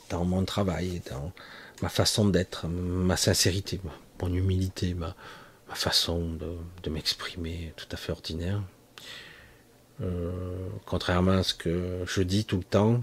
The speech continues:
je n'essaie pas de faire du montage, je, je ne cherche pas à être percutant, je cherche pas à faire du buzz, euh, en faisant des cuts,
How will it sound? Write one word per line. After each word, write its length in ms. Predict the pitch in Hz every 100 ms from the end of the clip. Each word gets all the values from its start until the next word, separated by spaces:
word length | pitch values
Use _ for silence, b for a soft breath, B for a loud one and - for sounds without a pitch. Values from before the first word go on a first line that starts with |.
| -
je 60 |
n'essaie 360 | 95 95 - 95
pas 180 | - 98
de 80 | 92
faire 180 | 98
du 120 | 90 92
montage, 560 | 92 95 101 92 92
je, 200 | 92 92 - B B B
je 180 | - -
ne 40 |
cherche 380 | 95 107 - -
pas 140 | - 101
à 40 |
être 320 | 95 - - - - -
percutant, 600 | 117 - - - 95 90 78
je 160 | - -
cherche 300 | - - -
pas 140 | 104
à 40 | 95
faire 140 | 95
du 140 | 95
buzz, 480 | 92 98 92 92 87
euh, 180 | 85 80 B B B B B B -
en 140 | 82
faisant 240 | 101 87
des 140 | 87 90
cuts, 220 | -